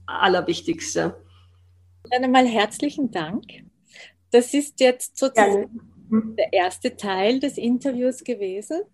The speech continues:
Speaker 2: Ich habe jetzt einen neuen Teil dazu genommen.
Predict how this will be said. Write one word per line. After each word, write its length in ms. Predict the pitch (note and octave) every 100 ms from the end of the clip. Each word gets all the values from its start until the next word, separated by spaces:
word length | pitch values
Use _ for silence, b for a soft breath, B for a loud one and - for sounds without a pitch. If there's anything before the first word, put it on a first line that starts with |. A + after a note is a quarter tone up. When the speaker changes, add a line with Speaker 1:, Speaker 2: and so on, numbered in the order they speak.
| _ b b b
Speaker 2:
Ich 180 | - G#3
habe 160 | A#3 A3+
jetzt 180 | G#3+ A3+
einen 300 | G#3 G3+ F#3+
neuen 400 | E3+ E3+ A3 A3+
Teil 300 | G3 F#3 G3+
dazu 400 | A#3 - B3 B3
genommen. 480 | B3+ B3 A#3+ C#4+